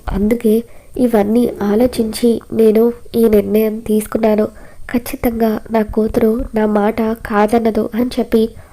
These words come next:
అపూర్వ అంటూ ఉంటుంది. ఇక ఆ తర్వాత శరత్చంద్ర దగ్గరికి వచ్చి, "బావా, నీతో నేను ఒక విషయం మాట్లాడాలి." నక్షత్ర పెళ్లి విషయం, మినిస్టర్ గారి కొడుకు మన నక్షత్రాన్ని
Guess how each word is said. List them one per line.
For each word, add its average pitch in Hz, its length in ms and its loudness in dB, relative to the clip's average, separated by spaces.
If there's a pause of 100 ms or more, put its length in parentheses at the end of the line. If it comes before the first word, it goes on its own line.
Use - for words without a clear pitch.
అపూర్వ 247 360 0
అంటూ 208 360 -2
ఉంటుంది. 214 460 -2 (420)
ఇక 269 160 0
ఆ 247 80 2
తర్వాత 220 420 -2
శరత్చంద్ర 220 680 0
దగ్గరికి 214 440 -4
వచ్చి, 214 340 0 (480)
"బావా, 208 320 0 (760)
నీతో 233 340 2
నేను 220 320 4 (120)
ఒక 208 160 -2
విషయం 214 340 0
మాట్లాడాలి." 214 640 -2 (480)
నక్షత్ర 220 560 0
పెళ్లి 214 320 4
విషయం, 214 420 0 (360)
మినిస్టర్ 240 520 2
గారి 214 240 0
కొడుకు 208 540 2 (180)
మన 214 200 2
నక్షత్రాన్ని 208 760 0